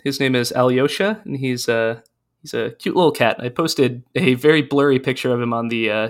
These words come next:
Discord server. Uh, it's in, like, the Off Topic channel.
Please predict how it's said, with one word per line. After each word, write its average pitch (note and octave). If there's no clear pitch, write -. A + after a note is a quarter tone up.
Discord B2+
server. A#2
Uh, G#2
it's -
in, B2+
like, G2+
the F2
Off G#2
Topic -
channel. G#2+